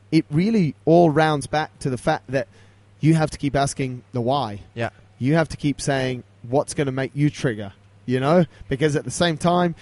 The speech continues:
Speaker 1: we could, we could pick out a number of things that, for example, I do that could impact my performance.
Speaker 2: Yeah.
Speaker 1: You know? Every few months I have ice cream, but I never even, that, I don't think that's making me worse.
Speaker 2: No.
Speaker 1: You know what I mean? So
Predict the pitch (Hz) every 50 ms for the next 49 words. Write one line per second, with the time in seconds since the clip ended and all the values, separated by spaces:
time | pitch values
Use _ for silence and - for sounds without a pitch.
0 | - - - - 139 147 131 - 151 - - - _ _ 131 151 147 - 147 123
1 | - 170 151 - 160 147 139 - - 139 143 151 170 175 165 143 - - 151 147
2 | 147 147 131 - 147 131 - - - - - - 147 143 151 147 139 127 - -
3 | - 139 160 175 180 139 151 139 127 131 139 139 - _ - - 151 - - -
4 | - 160 143 - - - - 185 190 170 175 165 - - 156 151 127 151 147 -
5 | 214 226 240 170 120 107 - - - - - - - - - 135 131 - - -
6 | 131 143 147 165 220 285 262 - - - - _ - - - 170 196 277 254 214
7 | - 262 240 233 247 247 214 - 208 214 226 226 220 247 285 - - - - 135
8 | 110 98 - - - - - - - - - - - - - 107 101 101 117 131
9 | 143 156 156 147 135 127 - - - - - - - - - - - 131 147 180
10 | 196 147 - 151 135 135 127 120 - - 135 131 - 113 110 113 123 156 220 262
11 | 123 - 123 120 113 101 87 - - - - - - - 117 139 147 160 175 165
12 | 156 147 170 220 240 160 117 113 - - - - - - - - 175 165 160 139